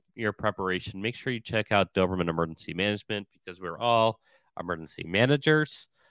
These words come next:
and, uh, we wanna help each other out, do good in the field. If you are feeling like you're an island, you, you can't figure out who your team is, and you, and you need to get things done, call us. Call Doberman Emergency Management. We'll help you out.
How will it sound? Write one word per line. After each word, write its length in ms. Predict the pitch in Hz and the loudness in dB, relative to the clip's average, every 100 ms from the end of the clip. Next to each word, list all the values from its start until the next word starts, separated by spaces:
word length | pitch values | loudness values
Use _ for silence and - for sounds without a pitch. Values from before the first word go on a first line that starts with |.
| _ _ | _ _
and, 400 | 101 98 95 95 101 | -2 0 0 0 2
uh, 180 | 90 90 | 4 4
we 100 | 95 | 2
wanna 200 | 104 101 | 2 2
help 200 | 107 104 | 2 0
each 120 | - | -2
other 180 | 98 92 | 2 6
out, 360 | 110 110 - - _ _ _ | 8 6 2 -10 _ _ _
do 140 | 107 | -2
good 220 | 95 107 101 | 2 2 2
in 120 | 95 | 0
the 80 | 87 | -6
field. 520 | - 113 110 107 98 - _ _ | -4 0 2 0 -4 -16 _ _
If 220 | 104 - | -12 0
you 140 | 117 | 2
are 220 | 101 127 131 | 8 8 8
feeling 280 | - 123 | 4 2
like 160 | 113 104 | 2 2
you're 100 | 98 | 0
an 80 | 95 | 0
island, 500 | 90 90 85 82 78 | 0 0 2 -2 -6
you, 140 | 85 87 _ | -10 -10 _
you 140 | - 98 | -10 -10
can't 360 | - 120 117 | -6 -6 -4
figure 180 | - 113 | -2 2
out 140 | 107 104 | 2 2
who 120 | 104 | -2
your 140 | 90 | -6
team 320 | - - 82 | -8 -10 -8
is, 220 | 80 78 85 | -6 -8 -10
and 140 | 82 | -12
you, 80 | 85 - | -12 -12
and 140 | 90 | -8
you 60 | 87 | -4
need 180 | 104 | -4
to 60 | 113 | -2
get 180 | 110 - | -4 -4
things 260 | 98 87 | -6 -8
done, 420 | - 87 85 80 90 - - _ _ _ _ | -4 0 0 -2 -6 -14 -18 _ _ _ _
call 360 | - 98 98 92 | -2 4 4 4
us. 440 | 90 73 - - - | 0 -2 -2 -12 -16
Call 260 | - 95 98 | 0 4 4
Doberman 360 | 104 104 101 | 4 4 2
Emergency 500 | 98 95 90 - 90 | 0 0 -2 -8 -8
Management. 720 | 85 87 101 95 101 95 92 - _ _ _ _ | -2 2 0 0 -2 -2 -2 -14 _ _ _ _
We'll 120 | 98 | -4
help 240 | 87 98 - | 2 2 4
you 120 | 95 | 6
out. 340 | 92 90 - | 6 6 2